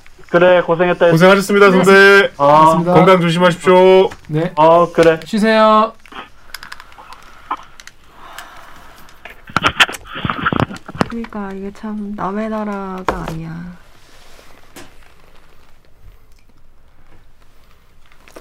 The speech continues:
Speaker 3: 아유, 참.
Speaker 2: 자, 요거 마저 빨리. 요거.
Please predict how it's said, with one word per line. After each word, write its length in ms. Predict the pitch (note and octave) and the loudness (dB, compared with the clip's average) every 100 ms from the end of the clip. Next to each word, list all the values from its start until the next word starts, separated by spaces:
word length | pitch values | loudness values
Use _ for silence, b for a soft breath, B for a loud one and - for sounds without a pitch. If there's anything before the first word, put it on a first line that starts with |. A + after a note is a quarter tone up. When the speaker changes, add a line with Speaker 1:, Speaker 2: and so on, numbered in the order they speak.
| - | -2
Speaker 3:
아유, 440 | G#3 G#3+ G#3 F#3 D#3 - | 4 6 4 2 -2 -6
참. 160 | - B B B B B B B B B B B B B B - - - | -14 B B B B B B B B B B B B B B -18 -16 -10
Speaker 2:
자, 120 | G#2+ | -8
요거 200 | A#2 B2+ | -4 -4
마저 200 | A2+ A#2+ | -6 -10
빨리. 260 | A#2+ B2 B2+ - | -10 -10 -12 -16
요거. 200 | C#3 B2 | -18 -18